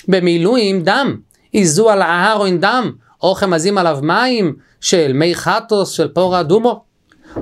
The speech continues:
אומר לו רבי יוחנן, הו לא קשיא, דתנא רב חייא נכנסו מים תחס דם. אז לא היה איפה פור אדומו. פור אדומו הראשונה נעשתה בבייז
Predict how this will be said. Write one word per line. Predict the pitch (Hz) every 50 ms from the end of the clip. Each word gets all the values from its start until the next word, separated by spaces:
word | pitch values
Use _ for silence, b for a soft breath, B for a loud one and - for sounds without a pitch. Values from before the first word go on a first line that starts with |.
| B
אומר | 247 247 247 254 247
לו | 240 226
רבי | 202 180 165 185
יוחנן, | 208 202 202 190 180 170 147
הו | 127 160 202 196
לא | 175 160 147
קשיא, | - 147 151 175 165 - - 107 95 - _ _ -
דתנא | 107 - - - - 123 120 - 202 233 240
רב | 220 196 170 -
חייא | - - 226 214 190
נכנסו | 175 175 208 226 - - 220 226 214 - - 247 226
מים | 220 233 262 269 247 226 226
תחס | 214 220 220 220 214 - 233 202
דם. | 160 175 180 190 185 175 - _ _ _ _ _ _ _ - - _ - - -
אז | - 175 185 185 175 165 160 160 151 147 165
לא | 175
היה | 175 170 170 170 165
איפה | 165 170 160 - 165
פור | 147 165 175 151 151
אדומו. | 151 170 214 196 127 107 - b b b b b
פור | - 160 170 170
אדומו | 160 151 180 185 175
הראשונה | 151 151 143 143 151 165 185 185
נעשתה | 170 147 135 127 - - 175 165
בבייז | 139 127 123 135 160 165 160 147 131 120 120